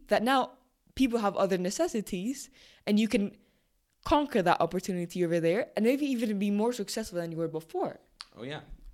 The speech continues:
Speaker 2: Uh, this is also typical of jobs. Like, what he points this out, especially for becoming the person people want hired.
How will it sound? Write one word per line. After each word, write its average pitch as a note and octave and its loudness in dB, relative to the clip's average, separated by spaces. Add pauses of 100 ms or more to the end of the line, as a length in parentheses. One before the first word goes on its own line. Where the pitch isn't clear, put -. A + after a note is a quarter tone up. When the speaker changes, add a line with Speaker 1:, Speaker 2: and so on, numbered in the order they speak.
(320)
Speaker 2:
Uh, A2+ -6
this B2 -8
is D3+ -8
also B2+ 2
typical G#2+ -4
of F#2+ -6
jobs. E2+ -4
Like, G2 -10 (1200)
what A2 -8
he B2 -6
points B2+ -6
this A#2+ -8
out, G2+ -8
especially G#2+ -10
for G2 -10
becoming F#2+ -10 (1000)
the G2+ -14
person G#2 -10
people G2+ -12
want F2+ -8 (400)
hired. E2 -10